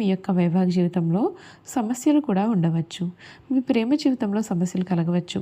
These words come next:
మీ ప్రేమ బంధం కూడా ఈ సమయంలో దూరమయ్యే అవకాశాలు ఉన్నాయి కనుక జాగ్రత్త పడండి. మీ జీవిత భాగస్వామితో మంచి అనుబంధాన్ని కొనసాగించాల్సి ఉంటుంది. ఈ రాశికి చెందినటువంటి వారి జీవితం ఏ విధంగా ఉండబోతోందో, వీరి జీవితంలో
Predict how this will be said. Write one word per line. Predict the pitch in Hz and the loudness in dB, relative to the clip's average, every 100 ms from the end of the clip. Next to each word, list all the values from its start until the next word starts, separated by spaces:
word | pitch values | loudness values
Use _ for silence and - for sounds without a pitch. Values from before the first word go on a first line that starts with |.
| - | -2
మీ | 196 - | -2 0
ప్రేమ | 180 185 175 | 0 0 -2
బంధం | 160 180 196 | 0 0 0
కూడా | 180 170 180 | 0 -2 0
ఈ | 190 185 | -2 0
సమయంలో | 165 165 170 226 466 - _ _ - - - - 214 | 0 0 0 -2 -2 -8 _ _ -20 -20 -20 -4 2
దూరమయ్యే | 240 247 262 208 | 4 4 2 2
అవకాశాలు | 180 190 190 190 175 | 0 0 0 0 2
ఉన్నాయి | 180 196 | 2 0
కనుక | 175 185 190 | 0 0 2
జాగ్రత్త | 170 170 165 170 | 2 2 0 -2
పడండి. | 175 165 165 208 381 - - - - | -2 0 0 2 0 -2 -20 -8 0
మీ | 269 254 | 2 4
జీవిత | 247 277 247 | 2 2 0
భాగస్వామితో | 208 208 - 214 196 196 | 0 -2 -4 -4 -2 0
మంచి | 180 202 | 0 0
అనుబంధాన్ని | 180 196 190 170 196 | 0 0 0 0 -2
కొనసాగించాల్సి | 214 175 180 170 165 180 160 - 165 | -2 -2 0 0 0 -2 -2 -2 -2
ఉంటుంది. | 165 165 170 175 - _ _ _ - _ - - - - - - - - - - 240 | -2 -4 -4 -6 -10 _ _ _ -20 _ -20 -20 -20 -20 -20 -20 -20 -20 -20 -6 0
ఈ | 285 | 2
రాశికి | 311 294 254 247 | 2 0 -2 -2
చెందినటువంటి | 208 202 202 202 202 | -2 -2 -2 -2 0
వారి | 196 185 | 0 0
జీవితం | 190 185 185 190 190 | 0 -2 -2 -2 0
ఏ | 202 | 0
విధంగా | 202 185 190 | -2 0 0
ఉండబోతోందో, | 185 185 190 190 175 175 180 185 - - - - | 2 2 2 2 0 2 0 -2 -12 -20 -14 0
వీరి | 254 247 208 | 2 2 0
జీవితంలో | 220 226 254 220 | -2 0 -2 -2